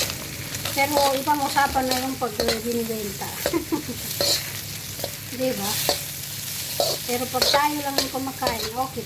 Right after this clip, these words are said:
pa. Okay, maglalagay na ako dito ng ingredients. Ano ito? Lalagay ko dito garlic powder.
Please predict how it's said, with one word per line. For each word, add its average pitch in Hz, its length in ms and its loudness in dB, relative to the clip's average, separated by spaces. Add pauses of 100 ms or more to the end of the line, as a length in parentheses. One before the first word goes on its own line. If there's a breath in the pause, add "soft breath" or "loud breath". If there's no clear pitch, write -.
pa. - 80 -6 (1900)
Okay, 311 160 4
maglalagay 285 640 2
na 277 80 0
ako 262 160 0
dito 269 240 -2
ng 269 160 0 (160)
ingredients. 262 640 0 (960)
Ano 247 240 2
ito? 277 400 0 (800)
Lalagay 269 400 2
ko 285 80 2
dito 277 640 2
garlic 254 480 2
powder. 262 560 2